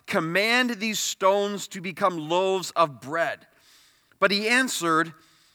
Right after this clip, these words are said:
'It is written, it is written, "Man shall not live by bread alone.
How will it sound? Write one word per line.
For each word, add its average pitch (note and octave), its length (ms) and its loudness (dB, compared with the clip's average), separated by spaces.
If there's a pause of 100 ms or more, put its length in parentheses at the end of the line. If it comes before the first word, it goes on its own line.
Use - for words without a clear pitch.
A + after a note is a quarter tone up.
(240)
'It C#3+ 100 -2
is C#3+ 180 -4
written, C3 600 -4 (1000)
it B2 120 -8
is B2+ 160 -6
written, D3 460 -2
"Man D#3 380 0
shall D#3 180 -10
not D3+ 140 -2
live D3+ 180 -2
by D3 140 0
bread C#3+ 200 0
alone. C#3+ 480 -6